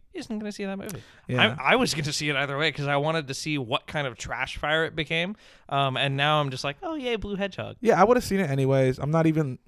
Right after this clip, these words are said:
Speaker 2: like, I don't know. They, they, I'm sure they still make Sonic
Speaker 1: We'll go
Speaker 2: games,
Speaker 1: oh,
Speaker 2: right?
Speaker 1: nah.
Speaker 2: Maybe, maybe they,
Speaker 1: Yeah.
Speaker 2: doesn't matter. Maybe they don't, but, like, I don't even play Sonic,
Speaker 1: I don't
Speaker 2: and I
Speaker 1: wanna
Speaker 2: probably
Speaker 1: think about them because most of them are bad,
Speaker 2: Okay, so
Speaker 1: but
Speaker 2: maybe I wouldn't have seen the movie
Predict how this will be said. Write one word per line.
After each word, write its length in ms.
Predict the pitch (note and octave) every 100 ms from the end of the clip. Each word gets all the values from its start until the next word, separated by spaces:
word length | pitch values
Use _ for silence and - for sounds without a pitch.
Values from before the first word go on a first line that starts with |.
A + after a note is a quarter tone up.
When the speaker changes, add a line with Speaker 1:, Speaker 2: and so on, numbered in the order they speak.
| _
Speaker 2:
like, 200 | C3 -
I 140 | - C3+
don't 160 | D3
know. 100 | D3 C3
They, 280 | B2+ A#2+
they, 100 | B2+ A#2+ -
I'm 100 | D3
sure 140 | G#3
they 60 | A3
still 160 | - C#3
make 140 | A#2
Sonic 200 | A#2+ D#3
Speaker 1:
We'll 100 | F3
go 120 | D#3
Speaker 2:
games, 120 | D#3+ -
Speaker 1:
oh, 260 | - -
Speaker 2:
right? 140 | C#3 - _ - E3
Speaker 1:
nah. 920 | D#3+ D#3+ D#3+ E3+ E3+ F3+ E3+ E3+ E3+ E3
Speaker 2:
Maybe, 160 | E3+
maybe 220 | E3 A#3
they, 100 | C4 A#3+ -
Speaker 1:
Yeah. 260 | C4+ C4 C4
Speaker 2:
doesn't 240 | C#4 C#4 G#3+
matter. 200 | E3+ D3+
Maybe 280 | G3+ B3+
they 120 | C4 A#3
don't, 280 | F#3 F3
but, 100 | D3+
like, 140 | D#3 -
I 100 | E3+
don't 120 | A3+
even 100 | A3+
play 180 | - E3+
Sonic, 220 | F3 E3+
Speaker 1:
I 40 | F3+
don't 100 | E3
Speaker 2:
and 80 |
I 60 | D#3+
Speaker 1:
wanna 100 | E3
Speaker 2:
probably 280 | F3 E3 E3+
Speaker 1:
think 120 | E3+
about 320 | F3 D3+ -
them 220 | C3+ C#3+ F3+
because 440 | E3 C#3+ C3+ -
most 460 | C#3+ D3 D#3 D#3+ -
of 140 | D#3+
them 160 | D#3 B2+
are 80 |
bad, 580 | G2+ G2 - - D3 A2
Speaker 2:
Okay, 280 | D3 C3+ A#2
so 180 | A#2+ E3+
Speaker 1:
but 80 | F3
Speaker 2:
maybe 240 | A3 A#3
I 80 | A3+
wouldn't 280 | F3 E3 E3+
have 120 | D3+
seen 160 | - D#3+
the 80 |
movie 240 | C3+ C#3+